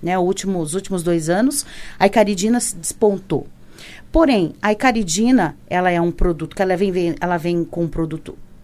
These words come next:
muito caro, s-, prometendo dar até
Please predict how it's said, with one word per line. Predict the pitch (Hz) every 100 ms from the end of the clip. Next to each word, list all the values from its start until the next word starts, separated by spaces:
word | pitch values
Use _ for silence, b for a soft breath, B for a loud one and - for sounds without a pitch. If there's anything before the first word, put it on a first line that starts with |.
| -
muito | 226 175 170 220 320 339
caro, | - 202 233 403 440 - - - B B B B -
s-, | -
prometendo | - 247 277 254 220 - 262 349 240 185
dar | 170 175 160
até | 156 - 175